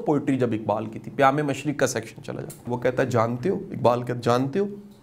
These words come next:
पत्थर का नसीब नहीं बदलता, पत्थर का नसीब नहीं बदलता।" क्यों नहीं बदलता? आगे कहता है, "इसलिए नहीं बदलता क्योंकि पत्थर नहीं बदलता।"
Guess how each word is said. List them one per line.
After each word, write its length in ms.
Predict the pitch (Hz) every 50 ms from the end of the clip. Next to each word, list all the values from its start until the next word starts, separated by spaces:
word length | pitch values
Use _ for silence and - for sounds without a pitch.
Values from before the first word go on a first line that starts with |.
| - - - - - -
पत्थर 260 | 143 - - 165 156
का 100 | 160 151
नसीब 340 | 147 143 135 139 139 143 139
नहीं 100 | 143 139
बदलता, 340 | 127 127 123 123 127 - - - - - - - - - - - - - - - - - - - - - - - - - - - - - - -
पत्थर 280 | 147 147 139 - 180 175
का 120 | 185 180
नसीब 340 | 170 160 165 - 170 165 156
नहीं 100 | 165 160
बदलता।" 360 | 143 123 120 117 113 120 120 - - - - - - - - - - - - - - -
क्यों 240 | - 220 240 269 277
नहीं 120 | 277 247
बदलता? 520 | 160 120 107 104 101 104 - 107 104 - -
आगे 200 | 110 113 123 123
कहता 300 | - 107 101 - - -
है, 60 | - - - - - - - - 247
"इसलिए 440 | 254 247 - - 285 269 277 277
नहीं 240 | 233 196 170 175 175
बदलता 500 | 165 139 123 123 127 127 127 143 165 190
क्योंकि 360 | 196 196 202 190 190 - 233
पत्थर 500 | - 220 240 240 - - - - 330 330 349
नहीं 100 | 349 311
बदलता।" 640 | 285 254 233 220 196 - 175 147 107 - - -